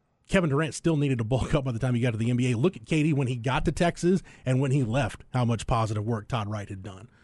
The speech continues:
with Kevin Durant. So th-, he had that reputation, but, uh, this is a, a vacancy Rodney Terry needed to fill with John Riley moving on, and he has now filled it. So, again, like I said, when everybody was complaining about transfers and assistant coaches and whatnot,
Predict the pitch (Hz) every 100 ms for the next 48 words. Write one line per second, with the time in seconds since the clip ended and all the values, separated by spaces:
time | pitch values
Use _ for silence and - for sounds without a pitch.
0 | - 113 - 113 98 98 98 95 - 107
1 | 98 98 113 - 147 170 143 139 139 113
2 | 143 135 123 107 - - - - 120 110
3 | 104 - 143 202 147 135 120 120 123 151
4 | 147 156 - 135 127 135 117 107 135 127
5 | 120 123 101 98 139 139 175 - 107 113
6 | 107 117 131 135 135 135 147 160 - -
7 | _ 147 143 151 156 143 143 - 156 117
8 | 92 - - 110 101 - _ _ _ _
9 | 104 160 160 120 139 147 - 180 170 165
10 | 160 165 170 165 170 156 165 160 143 160
11 | 165 147 165 160 135 127 165 - 143 170
12 | 165 170 156 156 165 165 165